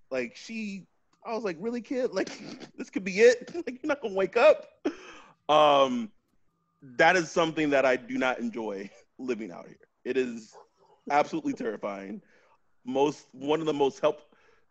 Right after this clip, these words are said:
it, you know, it's for, so for my, you know, my white listeners or whatever who might listen to this podcast who have experienced an earthquake,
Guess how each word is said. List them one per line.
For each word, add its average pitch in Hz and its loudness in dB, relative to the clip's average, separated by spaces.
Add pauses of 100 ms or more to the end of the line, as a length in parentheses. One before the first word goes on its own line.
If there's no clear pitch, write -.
(180)
it, 190 6 (920)
you 262 -4
know, 240 6
it's 190 -4
for, 208 -6
so 185 0 (320)
for 190 -2
my, 185 4
you - -6
know, 117 -4
my 120 -2 (120)
white 131 -2
listeners 123 -6
or 104 -10
whatever 117 -4
who 113 -8
might 113 -8
listen 113 -12
to 120 -10
this 113 -12
podcast 117 -4
who 117 -12 (180)
have 123 -6
experienced 127 -10
an 143 -10
earthquake, 156 -6